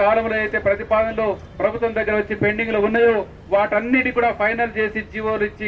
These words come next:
గెజెట్ చేయాలని చెప్పి అన్ని కార్మిక సంఘాల తరఫున ఈరోజు ధర్నా సందర్భంగా ఈ రాష్ట్ర ప్రభుత్వాన్ని మేము డిమాండ్ చేస్తా ఉన్నాం. ఆ రకంగా చేయకపోతే భవిష్యత్తులో మరింత ఉద్యమం ఉధృతం అవుతుందని చెప్పి సందర్భంగా తెలియజేయదలుచుకున్నాం. ఎందుకంటే ప్రభుత్వం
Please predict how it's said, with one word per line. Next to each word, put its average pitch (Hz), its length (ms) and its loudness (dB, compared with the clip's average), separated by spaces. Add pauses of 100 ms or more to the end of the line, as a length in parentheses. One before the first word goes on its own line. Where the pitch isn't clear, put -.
గెజెట్ 214 300 0
చేయాలని 202 300 0
చెప్పి 196 220 2 (400)
అన్ని 254 280 2
కార్మిక 233 360 0
సంఘాల 214 340 -2
తరఫున 202 340 2
ఈరోజు 196 200 0
ధర్నా 233 200 2 (100)
సందర్భంగా 208 500 0 (360)
ఈ 190 120 2
రాష్ట్ర 233 260 0
ప్రభుత్వాన్ని 202 480 0
మేము 185 200 -4
డిమాండ్ 202 320 0
చేస్తా 208 300 -2
ఉన్నాం. 226 220 -2 (400)
ఆ - 20 2 (100)
రకంగా 233 280 -2 (100)
చేయకపోతే 220 560 -2 (380)
భవిష్యత్తులో 220 500 0
మరింత 240 240 2 (120)
ఉద్యమం 220 280 0
ఉధృతం 208 300 -2
అవుతుందని 208 320 -2
చెప్పి 202 180 0 (100)
సందర్భంగా 202 440 -2
తెలియజేయదలుచుకున్నాం. 190 760 2 (460)
ఎందుకంటే 226 300 0 (100)
ప్రభుత్వం 226 360 0